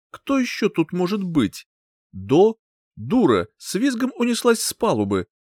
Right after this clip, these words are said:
Юля прошлась по ним оценивающим взглядом. Мужики были что надо.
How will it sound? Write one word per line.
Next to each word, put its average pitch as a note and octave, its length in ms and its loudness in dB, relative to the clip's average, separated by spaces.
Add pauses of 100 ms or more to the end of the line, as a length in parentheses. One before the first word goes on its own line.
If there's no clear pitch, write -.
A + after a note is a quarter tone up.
(300)
Юля G#2 300 0
прошлась G#2+ 520 -2
по A2 120 -4
ним F#2+ 320 -6
оценивающим F#3+ 800 -4
взглядом. C#3+ 640 -2 (440)
Мужики D3+ 440 -4
были F#3+ 360 -2
что - 340 -6
надо. F2 460 -4